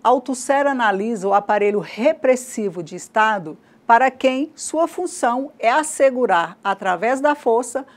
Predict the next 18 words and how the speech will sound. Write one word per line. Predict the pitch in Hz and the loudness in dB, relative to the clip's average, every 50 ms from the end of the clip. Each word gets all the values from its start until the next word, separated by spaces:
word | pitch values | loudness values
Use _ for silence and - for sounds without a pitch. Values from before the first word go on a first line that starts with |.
| _ _ - | _ _ -4
as | 277 277 - | -4 -4 -4
condições | - 277 262 254 262 247 - - 214 196 190 - - | -4 -6 -4 -4 -6 -8 -8 -8 -10 -10 -10 -12 -16
políticas | - _ - 277 262 247 269 311 302 302 - 208 - - 170 160 - - _ _ - - _ - | -4 _ 2 4 4 4 2 0 -2 -2 -6 -10 -10 -10 -10 -12 -12 -14 _ _ -20 -16 _ 0
para | 220 208 214 226 | 2 4 6 6
a | 226 | 4
reprodução | 214 196 208 240 294 302 311 311 - 294 285 277 311 269 - - 233 226 240 | 4 2 2 4 6 6 6 4 2 0 0 0 -2 -6 -8 -8 -8 -6 -6
das | 233 233 226 214 220 | -4 -4 -4 -4 -4
relações | 214 208 262 302 302 277 269 262 - - 247 233 233 240 233 220 208 | -4 -2 0 0 2 2 0 -2 -4 -6 -8 -8 -6 -6 -8 -8 -10
de | 220 226 | -12 -6
produção | - 254 262 269 269 285 269 - - 240 226 233 | -2 0 0 0 0 -2 -6 -6 -6 -6 -6 -4
capitalista. | - 247 240 240 - 285 277 247 226 214 - - - 185 180 _ _ _ _ _ _ _ _ _ _ _ _ _ _ _ _ _ | -2 -4 -2 -2 -2 -2 -2 -2 -4 -6 -8 -12 -14 -14 -14 _ _ _ _ _ _ _ _ _ _ _ _ _ _ _ _ _
Outros | - 277 277 339 349 349 330 302 269 254 226 | 4 6 6 8 6 4 0 0 -2 0 2
autores | 247 220 226 214 220 - 208 185 175 170 175 160 180 | 4 4 4 2 2 0 -2 -2 -2 -4 -6 -8 -8
importantes | 233 277 262 - 226 214 - - _ - 254 262 277 254 254 - - 160 - - - - | -8 -6 -2 0 -2 -2 -2 -4 _ -6 -4 -4 -4 -4 -6 -8 -12 -14 -14 -16 -10 -6
também | 269 269 262 226 269 285 294 294 | -4 -4 0 2 2 2 2 0
discutiram | 269 302 311 302 - - 349 339 - - - 262 240 226 240 247 | -2 -4 -4 -6 -6 -6 -6 -6 -6 -6 -6 -4 -2 -2 -2 -4
sobre | 254 - - 247 226 233 240 | -4 -4 -2 -2 -2 -2 -2
poder, | 240 285 285 277 208 180 196 190 196 - - | 0 2 2 2 2 2 0 0 0 -4 -12